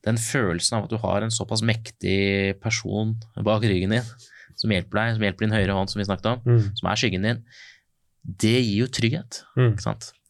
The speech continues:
Speaker 1: Eh, så å gå inn hver dag med en følelse av trygghet, det tror jeg er godt.
Speaker 2: Mm. Trenger ikke å være nervøs for den PowerPoint-presentasjonen som du skal ha for, for jobben, eller for
Speaker 1: Nei.
Speaker 2: klassekameraten, eller lignende.
Speaker 1: Ikke sant?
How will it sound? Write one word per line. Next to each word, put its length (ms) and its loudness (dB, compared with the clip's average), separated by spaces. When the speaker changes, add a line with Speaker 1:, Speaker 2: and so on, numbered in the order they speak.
Speaker 1:
Eh, 1000 2
så 440 0
å 100 -2
gå 160 2
inn 300 -2
hver 260 0
dag 240 0
med 80 -2
en 40 -4
følelse 340 -2
av 160 -6
trygghet, 840 -2
det 160 2
tror 100 2
jeg 80 0
er 40 -2
godt. 300 -12
Speaker 2:
Mm. 300 2
Trenger 300 4
ikke 80 0
å 80 4
være 100 2
nervøs 220 2
for 80 0
den 180 2
PowerPoint-presentasjonen 1080 0
som 120 0
du 60 0
skal 160 2
ha 320 4
for, 220 0
for 120 2
jobben, 400 4
eller 380 2
for 100 4
Speaker 1:
Nei. 120 4
Speaker 2:
klassekameraten, 840 4
eller 160 6
lignende. 640 6
Speaker 1:
Ikke 180 -4
sant? 380 -2